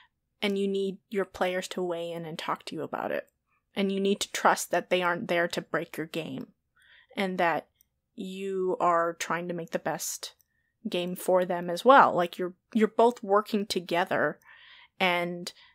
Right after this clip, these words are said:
it's very <laughs> important where we can be like,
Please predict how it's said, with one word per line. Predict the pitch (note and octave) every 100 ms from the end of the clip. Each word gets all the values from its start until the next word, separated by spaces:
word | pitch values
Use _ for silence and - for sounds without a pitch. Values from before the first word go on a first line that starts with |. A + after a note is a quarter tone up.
| _ _
it's | G3+ F#3+
very | G3 G3+ G#3+ A#3
<laughs> | A#3+
important | A#3 - A3+ - G3 F#3 - - -
where | G3 G3 F#3 F#3
we | F#3 G#3 G#3
can | G#3 F#3+ F#3+
be | F#3+ F#3+
like, | F#3 F3+